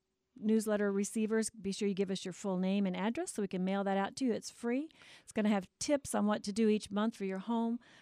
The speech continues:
Romy's worked hard to get some great photography from our homeowners. The pictures are just amazing. And, um, some coupons and stuff at the bottom, just a real nice,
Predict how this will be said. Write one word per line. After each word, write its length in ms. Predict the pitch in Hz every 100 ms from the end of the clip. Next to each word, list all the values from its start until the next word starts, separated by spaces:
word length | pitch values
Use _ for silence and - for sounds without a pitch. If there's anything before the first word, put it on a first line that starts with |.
| -
Romy's 280 | 214 214 196
worked 220 | 208 247
hard 240 | 262 226
to 60 | 220
get 160 | 208 -
some 120 | 190
great 280 | 190 208 254
photography 520 | 240 202 196 208 226
from 160 | 214
our 140 | 185 185
homeowners. 540 | 214 214 214 214 220
The 80 | 196
pictures 440 | - 226 214 196
are 60 | 180
just 340 | 139 190 185 -
amazing. 540 | 185 185 185 214 233 - - - -
And, 340 | 214 202 196 190
um, 240 | 185 190 - 214
some 300 | - 233 214 -
coupons 400 | 262 254 233 262
and 80 | 269
stuff 220 | 269 262
at 80 | 262
the 40 |
bottom, 300 | 269 254 262
just 180 | 247 233
a 40 |
real 180 | 214 233
nice, 380 | 214 220 220